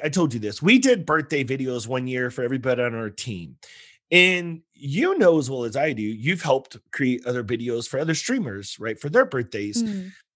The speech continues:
Speaker 1: But the time and the intention and the message behind that, and that, like, I had one of my,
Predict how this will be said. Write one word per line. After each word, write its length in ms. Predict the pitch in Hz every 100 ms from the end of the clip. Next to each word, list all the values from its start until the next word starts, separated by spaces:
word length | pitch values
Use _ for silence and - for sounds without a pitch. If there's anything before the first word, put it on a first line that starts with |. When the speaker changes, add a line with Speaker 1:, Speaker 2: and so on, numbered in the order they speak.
| _
Speaker 1:
But 160 | 175 175
the 80 | 170
time 680 | - - 196 190 196 147
and 120 | 131 123
the 100 | 117
intention 720 | 113 180 180 - 113 92 92 117
and 120 | 117
the 40 |
message 480 | 117 147 165 127 98
behind 480 | 117 107 147 190 156
that, 240 | 101 92 -
and 180 | 127 131
that, 260 | 135 131 - _ _ _ _ _ _ _ _ _ _ -
like, 260 | 156 160 -
I 180 | 160 226
had 280 | 233 220 165
one 260 | 139 156
of 80 | 160
my, 460 | 143 131 117 110